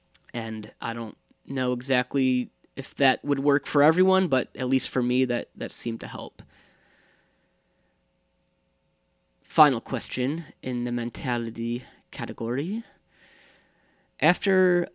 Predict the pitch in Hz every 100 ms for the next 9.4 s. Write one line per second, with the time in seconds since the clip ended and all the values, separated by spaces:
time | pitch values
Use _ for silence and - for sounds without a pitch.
0 | _ 139 131 120 113 92 - 110 69 -
1 | 127 82 71 - - - - _ _ _
2 | - - 135 - 76 53 - - _ -
3 | 131 95 _ _ 131 151 - 170 160 -
4 | 147 - 147 131 123 127 135 170 - -
5 | - 127 120 120 123 127 123 - - -
6 | - 123 123 - 214 160 135 117 110 -
7 | 127 - 117 117 127 - - - _ -
8 | 123 117 - - 156 160 151 135 123 -
9 | 117 110 117